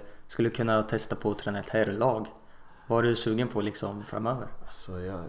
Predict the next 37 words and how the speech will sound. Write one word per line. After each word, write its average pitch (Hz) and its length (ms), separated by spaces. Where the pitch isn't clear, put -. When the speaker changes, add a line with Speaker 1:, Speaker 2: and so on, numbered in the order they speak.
Speaker 2:
jag 107 100
vet, 135 240
jag, 117 260
jag, 117 400
jag, 127 280
jag 135 120
tänker 143 600
inte 120 300
så 135 240
mycket 107 340
på 101 60
det 98 120
som 95 160
har 90 60
hänt 127 360
och 113 60
jag 104 100
tänker 107 320
inte 101 160
så 92 240
mycket 90 240
på 87 80
det 87 60
som 92 160
ska 95 220
hända, 80 440
utan 98 320
försöker - 440
liksom 80 260
att 78 60
vara, 80 380
vara 78 180
här 78 260
nu. 76 180
Men 95 180
jag, 107 260
eh, 92 240